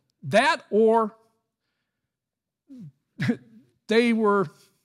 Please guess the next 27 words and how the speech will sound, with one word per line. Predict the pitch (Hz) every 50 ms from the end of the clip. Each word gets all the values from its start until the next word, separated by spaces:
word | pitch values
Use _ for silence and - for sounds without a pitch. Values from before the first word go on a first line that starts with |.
| _ _ _ _ _ _ _ _ _ _ _ _
not | 185 233 277
altogether | 269 262 262 247 202 233 233 226 220 208
there, | 190 208 202 165
I | 123 113
think, | 117 - 131 131
sometimes, | - - 135 120 - 131 117 - - - -
because | - 208 - 233 220 -
they | - - 269 370 359
told | - - 285 339 370 339
me, | 254 175 160 170 170 - _ _ _ _ _ _ _ _ _ _ _ _ _ _ _ _ _ _ _ -
"We'll | 208 240
do | 226 247 277 294
what | 294 277 -
you | 262 247
think | 247 254 247 233 -
you | 247 240
need | 226 226 196
to | 214
do." | 220 269 302 262 104 - _ _ _ _ _ _ _ _ _ _ _ _
And | - 165
I | 196
said, | 185 - 208 196 170 _ - - _ _ 190
"I'm | 202 220
getting | 240 233 220 202
rid | 196 196 196
of | 185
assessments. | 139 - - 175 151 135 - - - - -